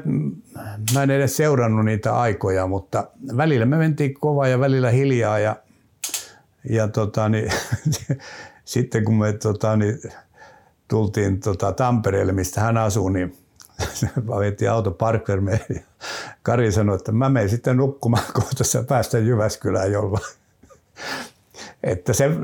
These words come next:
väsähti, se väsähti ihan kylmästi, että ei hän jaksa ajaa enää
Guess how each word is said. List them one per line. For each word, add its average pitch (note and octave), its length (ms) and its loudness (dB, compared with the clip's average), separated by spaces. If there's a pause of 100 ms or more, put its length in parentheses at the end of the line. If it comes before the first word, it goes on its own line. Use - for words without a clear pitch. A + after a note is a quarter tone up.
(180)
väsähti, B2 580 2
se G#2 240 0 (240)
väsähti A2+ 440 2
ihan D#3 180 2
kylmästi, B2 420 2
että A2 160 -2
ei G#2+ 160 2
hän B2 140 2
jaksa A2 360 0
ajaa F#2 340 0
enää F2 420 -6